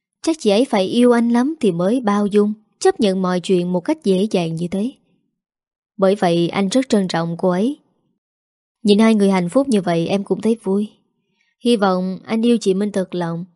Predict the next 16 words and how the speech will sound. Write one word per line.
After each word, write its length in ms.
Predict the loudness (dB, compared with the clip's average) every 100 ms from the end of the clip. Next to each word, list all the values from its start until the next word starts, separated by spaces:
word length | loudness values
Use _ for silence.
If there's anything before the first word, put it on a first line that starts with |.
| _ _
chứ 140 | -8 -4
không 140 | -2
phải 160 | -2 -2
anh 140 | 0
yêu 220 | 2 2
tiền 320 | 4 4 2 0
của 80 |
chị 180 | -4 -2
ấy. 320 | -2 -4 -6 -12 _ _ _ _ _ _ -2
Trong 180 | 0
xã 200 | 0 0
hội 240 | 2 2 2
này, 380 | 0 0 -2 -6 _ _ _ _ -4
giàu 340 | 2 4 4
cũng 280 | 2 0 2
dễ 420 | 2 2 -2 -6